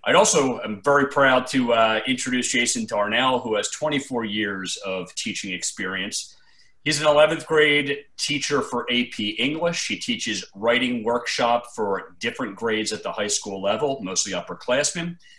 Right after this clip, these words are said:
He also teaches film and T V history and journalism, all at Upper Merion High School, which is a suburb of Philadelphia, teaching classes that I never had when I went to high school. So kudos to you.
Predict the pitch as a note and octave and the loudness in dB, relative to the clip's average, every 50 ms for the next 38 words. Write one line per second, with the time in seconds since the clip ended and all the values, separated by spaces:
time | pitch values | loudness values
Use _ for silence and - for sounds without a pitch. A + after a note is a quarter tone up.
0 | - _ _ D#3+ E3 E3 F3+ E3+ - - D#3+ - D3 C3 - - - D3 D3 D#3 | -20 _ _ -2 -2 -2 -2 -4 -6 -6 -6 -2 -2 -2 -2 0 2 2 2 2
1 | D#3+ B2+ - A2 A2 G#2+ - - - B2 A2 G2 - A#2+ C#3 F3 F3 G#3+ G#3+ - | 0 -2 -4 -4 -4 -4 -4 -2 -2 -2 -2 0 0 0 0 0 0 0 0 -2
2 | - - G3+ G3+ G3+ G#3 G#3+ G3+ _ _ _ - - - - - B2 B2+ A#2+ - | -2 -4 -4 -4 -4 -6 -8 -12 _ _ _ -20 -20 -16 -6 -2 0 0 0 2
3 | C3 B2+ B2+ C3 B2 B2 B2+ A#2+ - A#2+ A2+ A2+ - A2 A#2 A#2 A2+ A2 - - | 2 2 2 2 0 0 0 0 0 0 -2 -2 -2 0 0 0 0 -2 -2 -2
4 | A2+ A2 - A#2 A2 G#2+ G#2+ G#2 G#2 G#2 G#2 G2+ G2 G2 F#2+ F#2 E2+ - - - | -4 -2 -2 -2 -2 -2 -2 -2 -2 -2 -2 -2 -2 -2 -4 -6 -8 -10 -12 -6
5 | - B2+ C3 B2+ - - - C3 A#2 A2+ A2+ A2 G#2+ - G2+ G2 - - F#2+ F2+ | -4 -2 0 0 0 -2 -2 -2 0 0 0 -2 -2 -6 -8 -10 -8 -8 -8 -6
6 | F#2 F2 - A2+ G2 F#2 G2 F#2 E2+ F2+ E2+ - - F#2+ F2 F2+ F2 F#2+ G#2 A2+ | -4 -4 -2 -2 -2 -2 -4 -6 -6 -8 -12 -10 -8 -8 -6 -4 -2 0 0 0
7 | A2 - A#2+ A2+ A2+ G#2+ - - - - - - - - - - A#2 A2 - A2 | -2 -2 -4 -4 -4 -4 -6 -12 -20 -20 -20 -20 -20 -16 -8 -6 -6 -4 -4 -6
8 | G2+ - - G#2+ G#2+ G#2+ G#2 - G#2+ F#2 G2 F#2 F2 - G#2 A#2 B2 B2+ B2 B2 | -6 -4 -2 0 0 0 0 0 -2 -4 -6 -6 -8 -4 -2 0 0 2 0 0
9 | A#2 G#2 A#2 A2+ A2+ G#2+ G#2 G2+ G2 G2+ G2 F#2 F#2 F2 E2+ D#2 - E2+ E2+ - | -2 0 2 2 2 2 0 -2 -2 -2 -4 -4 -8 -8 -10 -10 -8 -6 -6 -6
10 | - - - - - - - - - - - - - C4 A#3+ A3+ A3 - D#4 - | -8 -8 -12 -10 -8 -6 -6 -6 -6 -10 -12 -8 -6 0 2 2 6 6 6 6
11 | - D#4+ E4 - - - - - | 6 2 0 2 0 -2 -2 -4